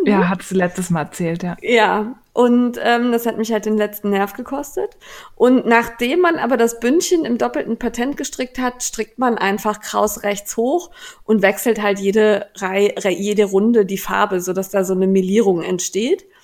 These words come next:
Speaker 1: Ähm, das ging dann aber relativ gut und zügig. Und, ähm, wenn man nicht jetzt Kocht sie heißt, schafft man das auch fehlerfrei.
Speaker 2: <laughs>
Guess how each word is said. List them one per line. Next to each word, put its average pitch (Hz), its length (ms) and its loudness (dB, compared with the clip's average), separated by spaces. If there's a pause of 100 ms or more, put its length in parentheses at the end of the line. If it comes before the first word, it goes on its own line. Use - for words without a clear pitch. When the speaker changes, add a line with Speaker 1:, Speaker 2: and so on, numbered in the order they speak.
(520)
Speaker 1:
Ähm, 226 380 6
das 226 240 0
ging 226 180 4
dann 220 140 4
aber 196 300 4
relativ 208 440 0
gut 202 220 -8
und 190 160 -2
zügig. 440 680 4
Und, 240 460 2
ähm, 220 380 2
wenn 214 120 2
man 220 200 2
nicht 208 180 0
jetzt - 240 -4
Kocht - 260 -4
sie 339 160 4
heißt, 320 300 -2
schafft - 240 -4
man 254 160 0
das 214 140 -4
auch - 160 -6
fehlerfrei. 320 680 0 (200)
Speaker 2:
<laughs> 220 60 -8